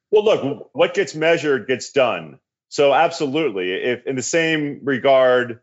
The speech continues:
what we're constantly fighting, all of us, is autopilot, is our just, is our habits, is our default. So yeah, the minute it gets written down,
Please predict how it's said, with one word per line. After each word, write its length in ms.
what 240
we're 80
constantly 640
fighting, 460
all 260
of 100
us, 400
is 240
autopilot, 920
is 240
our 240
just, 420
is 160
our 120
habits, 560
is 160
our 280
default. 560
So 120
yeah, 180
the 100
minute 280
it 80
gets 200
written 400
down, 680